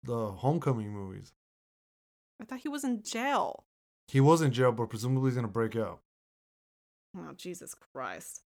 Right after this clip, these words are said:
Speaker 1: Yeah, look, this is a mess. No, people are saying,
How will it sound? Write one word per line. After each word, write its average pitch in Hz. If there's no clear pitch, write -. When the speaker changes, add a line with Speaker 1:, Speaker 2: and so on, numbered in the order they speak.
Speaker 1:
Yeah, 151
look, 135
this 147
is 175
a 156
mess. 127
No, 135
people 196
are 185
saying, 185